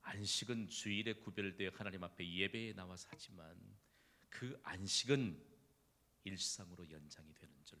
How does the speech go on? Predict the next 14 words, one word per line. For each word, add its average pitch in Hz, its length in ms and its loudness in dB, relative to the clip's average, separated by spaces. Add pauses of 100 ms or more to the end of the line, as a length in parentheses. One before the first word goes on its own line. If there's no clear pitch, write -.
(120)
믿으시기 - 480 -6
바랍니다. - 520 -18 (2500)
얼마나 104 360 -18
중요한 95 460 -8
내용들을 101 600 -12 (760)
오늘 107 220 -2
우리가 117 360 -8
안고 101 300 -14
있는지. - 520 -16 (1600)
그렇다면 104 540 -4 (460)
왜 107 220 0
하나님이 120 500 -4
이렇게 98 300 -6
안식을 82 680 -8